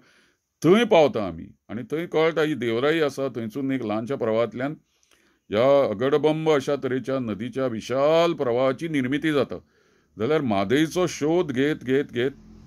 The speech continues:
आमी फाटीं Google अर्थाचो वापर करून दर्या खोऱ्यांतल्यान आमी गेले फाटल्यान वज्रा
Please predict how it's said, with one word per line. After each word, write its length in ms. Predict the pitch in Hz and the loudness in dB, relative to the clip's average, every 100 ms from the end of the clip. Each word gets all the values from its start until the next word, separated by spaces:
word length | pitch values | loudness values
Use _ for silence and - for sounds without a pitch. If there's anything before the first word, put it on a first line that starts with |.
| - - - - - - - - | -20 -20 -20 -20 -20 -20 -20 -8
आमी 200 | 104 123 | -2 -2
फाटीं 440 | - 101 90 131 143 - - - - - - - | 0 -2 0 -2 -2 -8 -20 -20 -20 -20 -20 -10
Google 280 | 95 123 127 | -2 0 4
अर्थाचो 400 | 113 98 120 127 | 2 2 0 2
वापर 320 | 113 113 127 | 2 2 0
करून 320 | 113 113 120 | -2 -4 -2
दर्या 300 | 104 110 131 | 0 2 2
खोऱ्यांतल्यान 540 | 120 104 107 110 120 117 | 2 0 2 0 -4 -2
आमी 260 | 110 117 135 - _ _ _ _ _ _ - 85 | -2 -2 -6 -10 _ _ _ _ _ _ -16 0
गेले 260 | 117 147 147 | 4 6 4
फाटल्यान 500 | 107 87 104 104 95 - _ _ _ _ | 2 -2 -2 -2 -4 -14 _ _ _ _
वज्रा 560 | 92 110 123 127 123 | -2 0 2 4 4